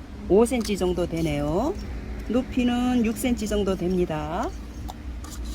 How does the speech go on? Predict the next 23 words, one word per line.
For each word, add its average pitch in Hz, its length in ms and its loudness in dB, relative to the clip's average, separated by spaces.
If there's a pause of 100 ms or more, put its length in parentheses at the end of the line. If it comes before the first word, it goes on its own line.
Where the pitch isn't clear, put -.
이렇게 202 240 -4
있는 202 260 2
아이 185 220 -2
컵 - 220 -6
넓이를 240 500 0 (180)
요렇게 226 680 2
재봐드릴게요. 185 680 0 (580)
이렇게 180 360 0 (1000)
컵 285 60 6
넓이보다 170 680 2 (240)
한 294 180 8
배 202 120 2
반 180 260 0
정도는 147 380 2
될 175 160 4
것 170 80 2
같아요. - 320 -4 (400)
근데 151 160 4
언밸런스라 165 720 2 (680)
얘가 147 180 0
컵이 302 300 2
안 170 140 4
들어갑니다. 156 720 0